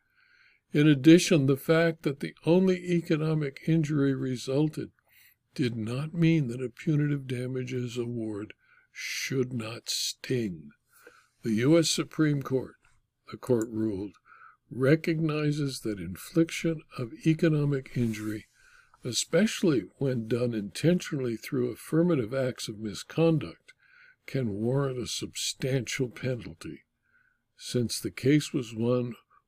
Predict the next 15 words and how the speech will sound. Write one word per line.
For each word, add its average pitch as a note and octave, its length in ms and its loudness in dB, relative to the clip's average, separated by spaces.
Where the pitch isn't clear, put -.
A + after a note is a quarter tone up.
where B2+ 140 -6
the G#2+ 180 -4
amount A2 360 0
of C#3+ 100 0
compensatory A#2+ 880 -4
damages G#2+ 720 -4
does F#2 320 -10
not C#3 260 -4
fully F3 440 0
reflect D3+ 640 0
the C3+ 180 -4
outrageousness C3 1120 0
of D3+ 160 -2
the D#3 340 0
behavior, C3+ 680 2